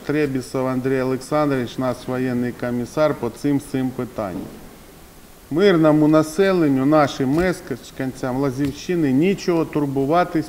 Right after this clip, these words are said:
по цим, цим питанням. Цей військовий стан, ще раз повторюю, введений для того, щоб в разі агресії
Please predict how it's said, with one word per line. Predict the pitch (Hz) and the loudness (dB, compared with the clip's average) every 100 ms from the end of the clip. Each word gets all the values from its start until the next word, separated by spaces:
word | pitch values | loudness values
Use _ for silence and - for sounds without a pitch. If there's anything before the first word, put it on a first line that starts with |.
| - | -6
по | 127 | -8
цим, | - 156 151 | -2 0 0
цим | 151 143 143 | 0 -2 0
питанням. | 143 131 - 95 - - - - - | 0 -4 -6 -10 -10 -16 -20 -20 -8
Цей | 165 185 | -2 0
військовий | 196 180 - 208 196 | 0 -2 2 4 4
стан, | - - - 170 143 | 2 -6 0 2 2
ще | - - 151 | -2 -2 0
раз | 139 123 - | 0 -2 -6
повторюю, | 135 - 165 160 131 113 110 - - - - - - | -8 -4 -4 -2 -2 -2 -6 -12 -20 -20 -20 -20 -6
введений | 151 151 190 190 139 127 113 92 - - - - - - | 0 6 8 8 4 2 0 -4 -8 -20 -20 -20 -18 -4
для | 143 165 | -2 0
того, | 196 190 165 | 4 4 4
щоб | - 165 135 | 4 2 2
в | 156 | 6
разі | 180 160 117 120 - - - - - - - - - - - - - - | 8 8 6 -4 -6 -12 -20 -20 -20 -20 -20 -20 -20 -20 -20 -20 -20 -4
агресії | 156 151 170 175 135 - 117 104 | 2 6 8 8 6 0 -6 -6